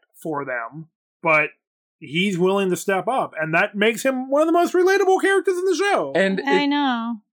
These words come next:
Speaker 2: it's one of the most interesting parts as well, because he has such a chip on his shoulder toward everyone else. The fact that he has that deep compassion for his sisters is interesting.
Speaker 3: Yeah,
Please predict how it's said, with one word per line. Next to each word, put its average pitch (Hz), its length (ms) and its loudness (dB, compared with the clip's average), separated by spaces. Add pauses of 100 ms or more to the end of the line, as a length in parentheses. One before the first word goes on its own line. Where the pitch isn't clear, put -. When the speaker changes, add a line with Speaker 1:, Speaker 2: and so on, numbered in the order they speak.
Speaker 2:
it's 160 180 -4
one 180 180 0
of 202 100 -2
the 202 80 0
most 185 340 0
interesting 202 600 0
parts 196 320 0
as 143 160 -2
well, 185 280 4
because 185 400 0
he 190 60 0
has 156 200 0
such 226 260 0
a 277 80 -4
chip 240 320 -2
on 190 180 2
his 190 140 -2
shoulder 147 500 2
toward 180 420 -2 (120)
everyone 180 680 2
else. 123 600 0 (420)
The 165 160 0
fact 180 320 0
that 165 160 0
he 135 200 0
has 143 460 0
that 117 460 -2
deep 170 280 -4
compassion 143 600 -2
for 151 160 0
his 139 120 -2
sisters 165 600 -2
is 156 340 2
interesting. 170 800 -2
Speaker 3:
Yeah, 220 440 -6